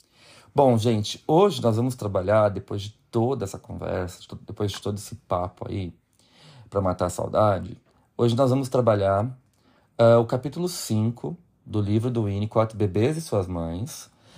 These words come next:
ah, publicado pela editora Ubu, né? É a versão que nós estamos utilizando aqui nessa série.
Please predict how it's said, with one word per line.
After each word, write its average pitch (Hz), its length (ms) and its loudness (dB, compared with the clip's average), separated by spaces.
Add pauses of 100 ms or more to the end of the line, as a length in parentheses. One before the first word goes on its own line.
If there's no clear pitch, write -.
(240)
ah, 101 500 6
publicado 98 640 0
pela 104 180 -4
editora 95 280 -4
Ubu, 98 380 -4 (260)
né? 95 440 -4
É 98 100 -2
a 95 80 2
versão 92 320 -6
que - 80 -10
nós 95 160 -4
estamos 92 260 -6
utilizando 92 480 -4
aqui 110 220 -6
nessa 85 180 -6
série. 87 540 -6